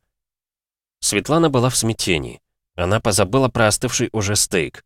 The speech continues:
ей было не до него. Перед ней сидели красивые, умные, взрослые, деликатные люди,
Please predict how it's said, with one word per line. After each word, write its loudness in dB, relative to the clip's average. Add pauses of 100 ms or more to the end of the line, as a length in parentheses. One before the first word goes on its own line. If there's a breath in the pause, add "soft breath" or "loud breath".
ей -4
было 0
не 0
до -2
него. -2 (500)
Перед 0
ней 4
сидели 0
красивые, 0
умные, 2
взрослые, 0
деликатные -2
люди, -2